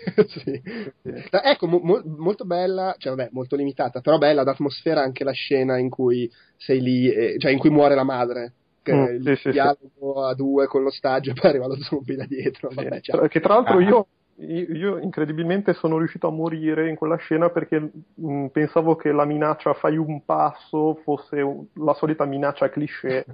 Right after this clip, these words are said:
Speaker 1: <laughs>
Speaker 2: invece io ho fatto un passo e questa mi ha sparato e ci sono rimasto molto
Speaker 3: <laughs> Ti ho detto anche
Speaker 1: Sì.
Speaker 3: pirla, mi sembra, quando ti, ti ha
Speaker 2: Assolutamente
Speaker 3: sparato.
Speaker 2: sì, ma infatti... infatti
Speaker 1: Se non ricordo male, sono
Speaker 2: un
Speaker 1: morto anch'io, ma perché l'ho, l'ho, l'ho trattata troppo male. <laughs> Le dicevo cose troppo,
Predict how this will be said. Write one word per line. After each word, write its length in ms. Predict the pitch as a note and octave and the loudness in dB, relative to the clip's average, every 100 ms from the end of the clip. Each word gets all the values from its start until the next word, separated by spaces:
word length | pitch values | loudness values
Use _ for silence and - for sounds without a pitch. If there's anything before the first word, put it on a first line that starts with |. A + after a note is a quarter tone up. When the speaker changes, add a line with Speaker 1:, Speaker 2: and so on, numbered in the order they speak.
| - | -16
Speaker 1:
<laughs> 140 | - | 0
Speaker 2:
invece 280 | D#3 F3 F3 | 2 4 6
io 80 | F3 | 6
ho 40 | |
fatto 220 | F3 F3 | 4 0
un 120 | F3 | 0
passo 300 | D#3+ D3 - | 2 2 2
e 40 | C#3+ | -4
questa 200 | C3 C3+ | -6 -8
mi 100 | B2 | -6
ha 60 | A#2 | -6
sparato 500 | B2+ C3+ A#2+ A#2 C3 | -8 -8 -8 -10 -16
e 60 | |
ci 100 | - | -16
sono 200 | - C#3 | -8 -4
rimasto 300 | C3+ C3+ - | -4 -2 0
molto 300 | A#2 D3 E3+ | 2 2 4
Speaker 3:
<laughs> 1800 | E3+ F#3+ - F3 - - - - _ - - - - - - - - _ _ _ - _ - - _ _ - - - - | 2 4 2 0 -2 -6 -10 -12 _ -20 -14 -10 -8 -6 -6 -8 -14 _ _ _ -20 _ -20 -20 _ _ -20 -20 -18 -4
Ti 100 | C3 | 2
ho 40 | |
detto 180 | C#3 D#3 | 4 4
anche 220 | D3+ D3+ | 4 4
Speaker 1:
Sì. 40 | A2+ | 4
Speaker 3:
pirla, 400 | B2 A#2 G#2+ A2 | 4 4 4 2
mi 140 | A2+ | 2
sembra, 380 | A2+ A2 G#2+ G#2+ | 0 0 0 0
quando 560 | A2 G#2+ G#2+ G#2 G2+ G2+ | 0 0 -2 -2 -2 -6
ti, 80 | A2 G#2 | -10 -10
ti 100 | F#2+ | -8
ha 60 | D#3 | -6
Speaker 2:
Assolutamente 560 | D#3+ E3 D#3+ D#3 D#3 | 0 2 4 2 0
Speaker 3:
sparato. 240 | - - D#3 | -6 0 0
Speaker 2:
sì, 60 | |
ma 100 | B2 | 2
infatti... 280 | B2 B2+ C3 | -4 -4 -4
infatti 720 | B2+ A#2 - - _ - D#3+ | -4 -6 -12 -20 _ -8 2
Speaker 1:
Se 60 | F#3 | 6
non 160 | G3+ A3+ | 8 6
ricordo 380 | B3+ A#3 G3 | 4 2 2
male, 220 | A3+ F#3+ F#3 | 2 0 0
sono 160 | G3 | 2
Speaker 2:
un 60 | F#3 | 4
Speaker 1:
morto 260 | G3 F3 | 4 2
anch'io, 600 | F#3+ F3+ - F3+ F#3+ G#3 F3 | -2 -2 -6 -2 0 0 -2
ma 100 | D3+ | -2
perché 460 | G#3 - D3+ D3 D3 | -2 0 0 2 2
l'ho, 160 | C#3+ C3+ | 0 2
l'ho, 180 | C#3+ C#3 | 0 0
l'ho 120 | C#3 | -2
trattata 340 | D3 D3+ D3 | -4 -4 -4
troppo 300 | C#3+ C3+ - | -2 -4 -4
male. 280 | B2+ A2 G#2+ | -4 -4 -6
<laughs> 680 | - - - - - - A3 | 0 0 2 0 -2 -2 2
Le 180 | G#3+ F#3 | 4 4
dicevo 300 | F#3+ - A3 | 4 4 4
cose 260 | A3 F#3+ | 6 4
troppo, 320 | G#3 G#3 - | 4 2 0